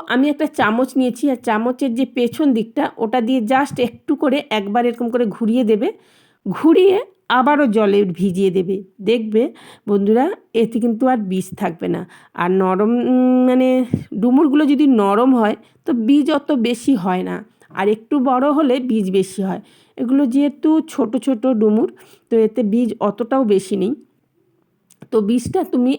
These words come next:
একবার শুধু ঘুরিয়ে দেবে, তাতেই উঠে যাবে, উম, পরিষ্কার হয়ে যাবে। আর খেতেও দুর্দান্ত। আর ডুমুর কিন্তু খুব উপকারী, আহ,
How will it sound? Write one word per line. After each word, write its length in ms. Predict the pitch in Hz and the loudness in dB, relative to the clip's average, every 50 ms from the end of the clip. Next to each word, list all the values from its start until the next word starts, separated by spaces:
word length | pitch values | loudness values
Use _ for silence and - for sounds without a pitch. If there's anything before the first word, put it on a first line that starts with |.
| - | -4
একবার 420 | - 226 214 208 214 220 277 277 269 | -4 -4 -4 -4 -2 -2 -2 -2 -2
শুধু 300 | 262 - - 262 226 254 | -4 -4 -6 -4 -2 -2
ঘুরিয়ে 400 | 214 185 202 233 214 226 247 247 | -2 -2 -2 0 0 2 0 0
দেবে, 320 | 214 254 240 233 294 415 440 - - - - _ _ | 0 0 0 0 -2 -4 -4 -8 -18 -20 -20 _ _
তাতেই 400 | - 220 196 196 - - 233 233 | -4 -2 -2 -2 -2 -2 -2 0
উঠে 240 | 220 190 - - 180 | 0 -2 -2 -2 -4
যাবে, 320 | 170 190 180 175 165 - 190 _ _ _ _ - _ _ _ - | -2 -2 -4 -6 -8 -10 -10 _ _ _ _ -20 _ _ _ -8
উম, 240 | - 202 202 180 175 | -6 -4 -2 -2 -4
পরিষ্কার 560 | 170 - - 240 226 226 - - - 240 202 | -4 -2 0 0 0 -2 -4 -4 -4 -2 -2
হয়ে 140 | 196 185 180 | 0 -2 -2
যাবে। 220 | 180 180 180 - - - _ _ _ _ - | -4 -6 -8 -12 -14 -16 _ _ _ _ -6
আর 160 | - 190 196 196 - | -6 -4 -6 -6 -8
খেতেও 440 | - - 240 214 214 226 247 240 | -10 -4 -4 -4 -2 0 0 0
দুর্দান্ত। 560 | 214 185 208 196 180 180 214 208 202 202 208 294 330 359 - _ | 0 0 -2 -4 -4 -2 -2 -2 -2 -2 -4 -6 -6 -6 -8 _
আর 100 | - 226 | -4 -4
ডুমুর 400 | 214 208 208 262 269 277 302 302 | -2 0 0 4 4 4 4 4
কিন্তু 260 | 285 349 294 285 339 311 | 2 2 0 2 0 -2
খুব 340 | 330 - - 269 220 185 | -4 -4 -2 -2 0 0
উপকারী, 560 | 208 202 202 220 208 - 202 196 185 180 180 180 _ _ - - _ _ - | 0 -2 0 -2 -4 -2 -2 -2 -2 -2 -6 -6 _ _ -20 -20 _ _ -4
আহ, 340 | 208 208 214 214 214 208 | -2 0 2 2 2 2